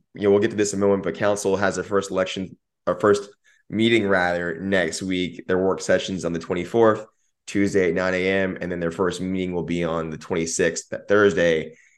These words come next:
at ten A M. And we'll have, um, if you follow the B G reads, we have, we'll post the agendas in there, um, and also on LinkedIn. But coming back to this week,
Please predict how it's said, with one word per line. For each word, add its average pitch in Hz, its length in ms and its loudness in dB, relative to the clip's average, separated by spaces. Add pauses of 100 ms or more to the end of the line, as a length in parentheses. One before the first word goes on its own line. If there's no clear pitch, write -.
(200)
at 78 140 -2
ten 95 180 -2
A 92 140 0
M. 87 140 0
And 95 120 0
we'll 104 120 4
have, 95 480 4
um, 85 560 -2 (200)
if 92 80 -4
you 98 120 -2
follow 104 260 6
the 90 100 0
B 92 140 -2
G 90 200 -4
reads, 87 520 -4
we 87 180 -4
have, 85 400 0 (100)
we'll 87 200 0
post 90 400 -2
the 87 140 -2
agendas 85 400 -4
in 85 100 -6
there, 85 460 0 (440)
um, 90 280 0
and 92 80 -2
also 87 260 0
on 87 80 0
LinkedIn. 82 580 -2
But 85 340 -2 (100)
coming 101 240 0
back 95 260 2
to 98 80 -2
this 110 360 2
week, 87 340 -6